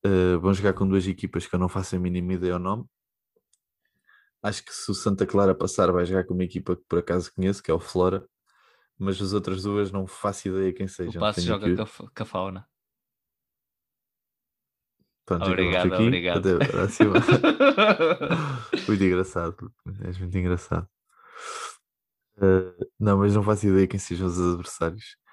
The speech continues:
Speaker 1: Mas espero bem que eles ganhem. E espero, epá, a cena é que eu tenho muito medo destas equipas na Europa, porque acho que, ué, que ou se aguentam na Europa ou se aguentam no campeonato.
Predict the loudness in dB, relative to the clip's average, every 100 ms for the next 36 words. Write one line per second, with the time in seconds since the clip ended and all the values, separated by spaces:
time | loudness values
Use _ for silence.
0 | -4 -2 4 4 4 4 4 4 0 -4
1 | -10 -18 _ _ _ -6 -2 2 4 4
2 | 2 2 2 2 -2 -4 -4 -6 -8 -8
3 | -6 -4 -4 -6 -6 -6 -4 -2 -2 -4
4 | -4 -6 -4 -4 0 0 2 2 2 0
5 | -6 -14 -10 -4 -2 -2 -4 2 2 2
6 | -4 _ _ _ _ _ -6 0 2 2
7 | 0 -2 -2 -2 -2 -2 -2 -4 -8 -6
8 | -6 -6 -8 -8 -6 -6 -6 -10